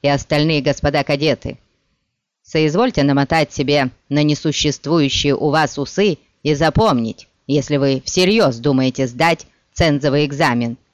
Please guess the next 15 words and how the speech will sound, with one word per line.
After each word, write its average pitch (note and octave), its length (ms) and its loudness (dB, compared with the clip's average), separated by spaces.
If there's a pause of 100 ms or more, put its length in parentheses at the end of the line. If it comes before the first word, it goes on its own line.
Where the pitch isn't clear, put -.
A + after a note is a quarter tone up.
(480)
что - 240 0
решающую D#3+ 840 2
роль D#3 240 2
в B2+ 160 -12
битве C#3+ 420 0
под C3 280 -2
Бренной E3 580 0 (720)
сыграли E3 460 0
никакие E3 480 0
не D3+ 140 2
чудеса D3+ 520 0
или D3+ 140 2
случайности, C#3 920 -2 (760)
а D3 200 0
заговор C3+ 720 0